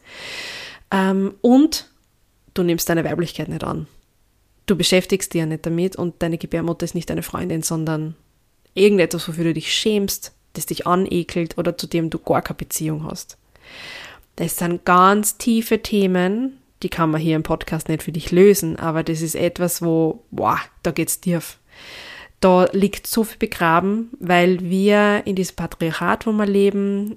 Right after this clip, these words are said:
ähm, einfach unterdrückt worden sind, jahrhundertelang. Das ist in deinen Genen drinnen, aus den Vorfahrinnen. Und wir lernen nicht,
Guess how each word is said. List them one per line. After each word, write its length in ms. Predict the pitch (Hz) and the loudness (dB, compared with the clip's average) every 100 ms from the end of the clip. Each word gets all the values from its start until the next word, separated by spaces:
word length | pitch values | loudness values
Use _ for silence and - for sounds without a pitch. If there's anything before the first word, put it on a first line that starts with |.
| - | -4
ähm, 640 | 180 170 170 170 175 180 - _ | -2 0 0 -2 -2 -4 -8 _
einfach 380 | - 175 214 214 | -6 -4 -2 -2
unterdrückt 600 | 208 214 208 277 - 160 | 0 0 2 2 2 -4
worden 240 | 156 151 | -2 -2
sind, 300 | - 160 160 | -4 -4 0
jahrhundertelang. 960 | 170 190 - 247 262 247 220 175 156 156 | 0 0 0 2 4 4 0 -2 -2 -4
Das 100 | 190 | -2
ist 120 | 214 | -2
in 80 | 208 | 0
deinen 280 | 180 180 - | 0 -2 -2
Genen 480 | 190 208 233 240 220 | 2 4 4 2 0
drinnen, 460 | 226 208 156 151 - 190 | -2 -2 -2 -8 -12 -10
aus 160 | - 196 | -4 -2
den 140 | 247 | -2
Vorfahrinnen. 800 | 226 233 220 151 143 151 151 165 - _ - - - - - - | -2 -2 -2 -4 -8 -8 -10 -14 -18 _ -20 -18 -16 -14 -8 -2
Und 100 | 190 | 4
wir 100 | 196 | 6
lernen 800 | 202 214 208 180 170 175 190 196 | 6 6 4 2 0 2 4 6
nicht, 560 | 262 269 - - - | 6 4 -6 -8 -10